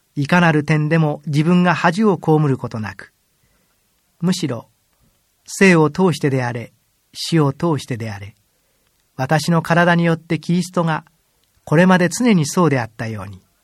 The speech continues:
これからも全くはばかりのない言葉で称えられるようにという、私の切なる期待と希望にかなうことでもあります。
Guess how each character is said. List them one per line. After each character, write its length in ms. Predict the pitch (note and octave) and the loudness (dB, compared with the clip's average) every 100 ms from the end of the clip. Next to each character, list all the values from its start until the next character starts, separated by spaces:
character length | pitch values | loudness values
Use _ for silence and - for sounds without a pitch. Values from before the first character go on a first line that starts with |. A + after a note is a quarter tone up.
| _ _ _ _ _ _ | _ _ _ _ _ _
こ 140 | - | -2
れ 80 | C#3+ | 0
か 100 | D3+ | 2
ら 100 | D3 | 2
も 140 | C#3 C#3 | 2 2
全 340 | C#3+ - F#3 | 0 0 0
く 80 | F#3 | 0
は 160 | D3+ | 2
ば 120 | F3+ G#3 | 2 2
か 120 | G#3 | 2
り 80 | F#3+ | 2
の 120 | F#3+ | 2
な 160 | F#3 | 2
い 60 | D#3 | 0
言 240 | D3+ D#3 | -2 0
葉 100 | D3+ | 0
で 120 | C#3 C3 | -2 -4
称 220 | B2+ E3 | -2 2
え 80 | F#3 | 2
ら 100 | F#3 | 2
れ 100 | F3+ | 2
る 120 | F3 | 0
よ 160 | E3 D#3 | 0 0
う 20 | |
に 120 | E3+ F3+ | -2 -2
と 100 | C#3 | -4
い 180 | A#2+ | -4
う、 80 | A2 - _ _ _ _ _ _ B2+ | -8 -14 _ _ _ _ _ _ -10
私 360 | B2 C#3 - | -6 -4 -4
の 140 | D3 C#3+ | -4 -2
切 280 | F3 E3+ | -4 -2
な 140 | D#3+ C#3 | -2 -2
る 140 | B2+ | -4
期 120 | - | -8
待 220 | - C#3+ C#3+ | -6 -4 -4
と 140 | C#3+ | -6
希 180 | - C#3+ | -4 -2
望 160 | E3 | 0
に 140 | F3+ F3 | -2 -4
か 120 | E3 | -4
な 140 | D#3 | -4
う 60 | D3 | -6
こ 100 | D3 | -8
と 100 | C#3 | -6
で 120 | D#3+ | -6
も 100 | F3 | -6
あ 60 | A#2+ | -8
り 100 | A2 | -10
ま 140 | F2 | -14
す。 200 | - - | -16 -20